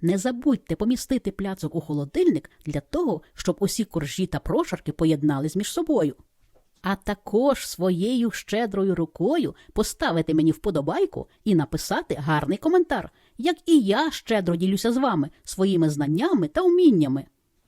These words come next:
А ось і наш красень. Вага пляцка — три кілограми,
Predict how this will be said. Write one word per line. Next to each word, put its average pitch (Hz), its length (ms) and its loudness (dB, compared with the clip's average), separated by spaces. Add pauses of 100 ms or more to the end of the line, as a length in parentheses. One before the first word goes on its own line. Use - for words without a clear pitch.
(300)
А 175 120 0 (100)
ось 220 380 0
і 233 100 2
наш 139 360 -2
красень. 135 520 -8 (580)
Вага 156 300 -2
пляцка — - 560 -4 (260)
три 165 200 2
кілограми, 180 680 -2